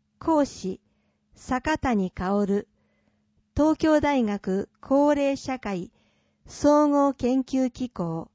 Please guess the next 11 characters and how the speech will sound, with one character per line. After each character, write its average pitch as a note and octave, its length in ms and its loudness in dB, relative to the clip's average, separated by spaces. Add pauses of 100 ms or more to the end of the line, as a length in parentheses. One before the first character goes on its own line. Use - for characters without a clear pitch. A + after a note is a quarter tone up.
(720)
日 C4 340 0
時、 F3+ 260 -8 (540)
十 C#4 320 4
月 C#4+ 300 0
二 C#4+ 160 2
十 A#3 260 2
三 B3+ 300 -2
日 G#3 340 -2
木 G3 280 0
曜 A3+ 260 2
日、 F3 220 -8